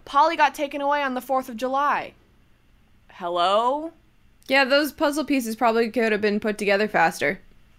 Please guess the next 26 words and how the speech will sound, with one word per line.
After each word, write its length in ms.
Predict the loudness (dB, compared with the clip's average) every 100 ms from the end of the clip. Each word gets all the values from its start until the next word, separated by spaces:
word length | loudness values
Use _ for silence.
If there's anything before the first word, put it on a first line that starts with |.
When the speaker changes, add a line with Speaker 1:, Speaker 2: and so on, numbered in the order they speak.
| -8
Speaker 1:
Yeah, 200 | -8 -8
so 260 | -6 -6
Polly 320 | -8 -4 -4 -2
got 140 | -4
pregnant, 420 | -4 -6 -6 -8
and 160 | -6 -4
then 420 | -2 -2 -2 -4
they 100 | -4
sent 240 | -4 -6 -8
her 80 |
away 200 | -6 -6 -6
to 80 | -10
this 120 | -16
place. 600 | -12 -10 -10 -14 -18 -20 -20 -18 -20 -20 -20 -12
Speaker 2:
Poor 180 | -4 -4
Polly. 880 | -4 -4 -2 -2 -2 -4 -2 -4 -8 -20 _ -20 -20 -20 _ _ _ _ _ _ -20
Speaker 1:
So, 680 | -16 -4 0 0 0 -4 -6 -16 -20 -20 _ _ -20 -20 _ _ -20 -20 -20 _
how 320 | -14 -10 -8
long 300 | -4 -4 -4
were 100 | -4
they 220 | -6 -6 -6
dating? 380 | -8 -6 -6
'Cause 160 | -8 -10
they 200 | -8 -6
got 240 | -4 -4
engaged. 720 | -4 -10 -10 -10 -12 -20 -20